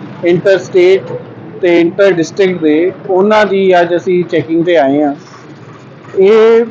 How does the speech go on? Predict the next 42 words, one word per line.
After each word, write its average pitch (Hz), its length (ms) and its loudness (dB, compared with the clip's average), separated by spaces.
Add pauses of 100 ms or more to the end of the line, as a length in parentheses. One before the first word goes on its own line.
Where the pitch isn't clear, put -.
(120)
ਚੋਣ 196 280 2
ਕਮਿਸ਼ਨ 208 460 0
ਦੀਆਂ 214 260 2
ਹਦਾਇਤਾਂ 170 400 2
ਦੇ 196 100 0
ਮੁਤਾਬਿਕ 185 500 0
ਇਹਨਾਂ 185 260 2
ਨਾਕਿਆਂ 185 400 0
ਤੇ 202 120 -2
ਖਾਸ 170 380 0
ਨਜ਼ਰ 165 240 0
ਰੱਖੀ 165 280 -2
ਜਾ 170 180 2
ਰਹੀ 170 200 0
ਹੈਗੀ 175 340 0
ਹੈ। 175 120 0 (500)
ਡਾਇਰੈਕਟ 170 420 2
ਜਿਹੜੀ 190 360 2
ਇਹਨਾਂ 190 300 2
ਤੇ 202 140 0
ਲਾਈਵ 170 380 2 (100)
ਫੀਡ 190 220 -2
ਹੈਗੀ 175 400 0
ਹੈ, 190 200 4
ਉਹ 190 560 2 (680)
ਨਾ 165 240 4
ਕੇਵਲ 202 760 2
ਮੁਕਤਸਰ 160 440 0
ਕੰਟਰੋਲ 190 440 0
ਰੂਮ 220 280 0
ਬਲਕਿ 175 360 0
ਚੰਡੀਗੜ੍ਹ 196 480 2
ਕੰਟਰੋਲ 185 380 0
ਰੂਮ 185 140 0
ਤੋਂ 190 140 -2
ਵੀ 202 100 2
ਮਾਨੀਟਰ 156 360 0
ਕੀਤੀ 175 300 -2
ਜਾ 170 140 2
ਰਹੀ 175 180 2
ਹੈਗੀ 170 320 -2
ਹੈ। 156 100 0